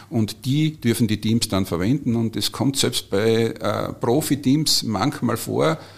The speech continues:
dass sie da etwas übersehen und auf einmal wird, äh, ein Spargel verwendet, äh, der dann gar nicht mehr im Warenkorb steht, weil er im Vorjahr drinnen gestanden ist. Also sie müssen manchmal ein bisschen genauer lesen,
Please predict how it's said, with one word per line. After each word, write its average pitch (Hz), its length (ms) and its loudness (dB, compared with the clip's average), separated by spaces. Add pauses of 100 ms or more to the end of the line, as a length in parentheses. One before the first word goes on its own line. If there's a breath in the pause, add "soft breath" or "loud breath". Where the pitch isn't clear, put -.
(220 loud breath)
dass 113 140 -2
sie 123 100 0
da 113 120 4
etwas 117 320 0
übersehen 113 520 0
und 127 120 -2
auf 110 160 -2
einmal 123 380 2
wird, 120 200 -2
äh, - 20 -2
ein 110 500 -2
Spargel 117 460 -2
verwendet, 127 720 -2
äh, 113 320 -2
der 117 140 2
dann 117 160 0
gar 104 160 2
nicht 123 160 2
mehr 117 240 2
im 104 180 -2
Warenkorb 120 400 0
steht, 110 380 -2
weil 110 100 4
er 110 60 2
im 110 80 0
Vorjahr 120 340 2
drinnen 151 300 0
gestanden 127 480 -2
ist. 127 180 2
Also 113 280 4 (420 loud breath)
sie 127 340 2
müssen 147 480 2
manchmal 151 380 0
ein 131 80 -2
bisschen 131 280 -2
genauer 101 420 0
lesen, 117 500 0